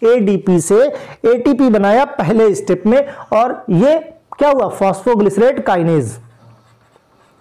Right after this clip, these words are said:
phosphoglycerate kinase,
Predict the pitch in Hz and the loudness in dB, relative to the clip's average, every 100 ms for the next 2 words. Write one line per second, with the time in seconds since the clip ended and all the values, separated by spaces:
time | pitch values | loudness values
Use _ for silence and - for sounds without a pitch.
0 | _ _ _ _ _ 170 170 170 - 220 | _ _ _ _ _ -2 -2 -4 -2 0
1 | 294 302 - _ _ _ _ _ _ _ | 0 -4 -14 _ _ _ _ _ _ _
2 | _ _ _ _ 151 139 175 170 190 247 | _ _ _ _ -4 -2 -2 -2 0 2
3 | 208 226 - - _ _ _ _ _ _ | 2 0 -6 -18 _ _ _ _ _ _
4 | _ 170 156 147 143 123 110 | _ -4 0 0 -2 -4 -6